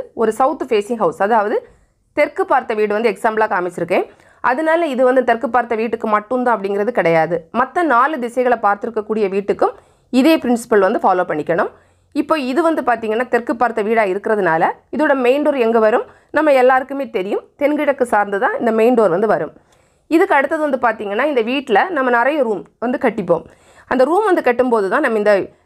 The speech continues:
அஹ், டிப்ஸ் வந்து ஃபாலோ பண்ணிக்கணும். இப்போ வந்து பாத்தீங்கன்னா எக்ஸாம்பிளுக்கு நான் வந்து ஒரு ரூம் வந்து காமிக்கிறேன். இந்த ரூம் வந்து பாத்தீங்கன்னா இந்த தலைவாசல்ல இருந்து பார்க்கும்போது ஒரு குத்து மாதிரி வந்துரும். இது வந்து ஒரு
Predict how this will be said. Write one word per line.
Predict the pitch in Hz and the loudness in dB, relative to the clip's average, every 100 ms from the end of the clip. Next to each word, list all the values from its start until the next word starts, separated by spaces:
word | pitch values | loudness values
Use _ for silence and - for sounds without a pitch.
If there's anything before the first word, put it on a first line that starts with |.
| - | -4
அஹ், | 202 | -2
டிப்ஸ் | 262 - | -2 0
வந்து | 254 254 | 0 2
ஃபாலோ | 214 214 | 2 2
பண்ணிக்கணும். | 190 175 175 262 - 262 | -2 -2 -2 -2 -6 -4
இப்போ | 320 | -2
வந்து | 311 320 | 0 0
பாத்தீங்கன்னா | 247 208 208 226 | -2 -2 -2 -4
எக்ஸாம்பிளுக்கு | - 285 262 240 | 0 0 0 0
நான் | 214 233 | 2 2
வந்து | 226 262 | 0 0
ஒரு | 202 196 | 0 2
ரூம் | 247 | 2
வந்து | 226 220 | 0 0
காமிக்கிறேன். | 190 202 185 170 403 - _ _ _ | -2 -2 -2 -4 -4 -10 _ _ _
இந்த | - 339 392 | 2 4 4
ரூம் | 320 302 | 2 0
வந்து | 294 262 | 0 0
பாத்தீங்கன்னா | 240 233 220 202 254 | 0 0 -2 0 0
இந்த | 226 175 | 0 0
தலைவாசல்ல | 254 294 294 254 | 2 0 0 -2
இருந்து | 240 208 | 0 0
பார்க்கும்போது | 208 220 202 190 269 - - | 0 -2 -4 -2 -2 -4 -2
ஒரு | 220 240 | -2 0
குத்து | 330 - 370 | -6 0 2
மாதிரி | 285 262 220 | 4 2 0
வந்துரும். | 180 - - - _ _ - | 0 -2 -6 -16 _ _ -2
இது | 302 285 | 2 2
வந்து | 330 | 2
ஒரு | 277 | 0